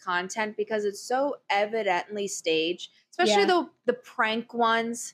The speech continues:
Speaker 2: Oh, those, first of all
Speaker 1: Who always has their phone sitting up on the car
Speaker 2: Yeah,
Speaker 1: dashboard like this,
Speaker 2: right.
Speaker 1: unless
Speaker 2: If
Speaker 1: you're
Speaker 2: I walked into the car and saw your phone set up
Speaker 1: Right.
Speaker 2: like that, I'm like,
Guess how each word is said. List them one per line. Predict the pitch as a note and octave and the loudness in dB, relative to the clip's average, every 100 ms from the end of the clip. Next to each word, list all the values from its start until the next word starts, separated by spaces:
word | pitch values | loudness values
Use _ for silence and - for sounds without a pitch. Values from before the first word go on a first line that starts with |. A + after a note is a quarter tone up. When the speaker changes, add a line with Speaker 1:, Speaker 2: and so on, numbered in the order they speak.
| - | 0
Speaker 2:
Oh, | G#3+ | 4
those, | A#3 C#4+ - | 4 2 0
first | - D#4+ | 0 0
of | A3 | 2
all | G#3 | 6
Speaker 1:
Who | B4 C#5+ | 6 6
always | D4 E4 F#4 F4+ D#4+ | 6 6 4 2 0
has | D4+ D4 C4 | 0 0 2
their | C#4 C4+ | 4 4
phone | C4+ C4+ B3+ A#3+ | 2 2 2 2
sitting | A#3 - A#3+ B3 A#3+ | -2 0 2 2 2
up | A3+ A3+ | 2 4
on | A3 G#3+ | 2 2
the | G3+ | 0
car | - A3 C#4 | 2 4 6
Speaker 2:
Yeah, | C#4 B3 A3 G3+ | 6 6 4 4
Speaker 1:
dashboard | F#3+ G3+ G3 G3 G3+ | 2 4 4 4 2
like | G3 C4+ C4 | 4 6 6
this, | B3+ B3 | 6 6
Speaker 2:
right. | G#3 A3+ A3+ | 4 2 2
Speaker 1:
unless | A#3 B3+ C4+ D#4 | 4 4 4 4
Speaker 2:
If | D#4 | 4
Speaker 1:
you're | C4 | 4
Speaker 2:
I | C#4 F#4+ C5 | 4 6 6
walked | F4+ F4 F4 | 6 6 4
into | D4 | 2
the | C#4 | 2
car | C4 B3+ A3 | 4 4 4
and | G#3 | 4
saw | A3 | 4
your | G#3+ A#3+ | 4 4
phone | B3+ A3+ A#4 | 4 4 4
set | A#3 | 4
up | A#3+ | 4
Speaker 1:
Right. | |
Speaker 2:
like | B3+ B3+ | 4 4
that, | C#4 | 4
I'm | C4 | 4
like, | A#3 | 2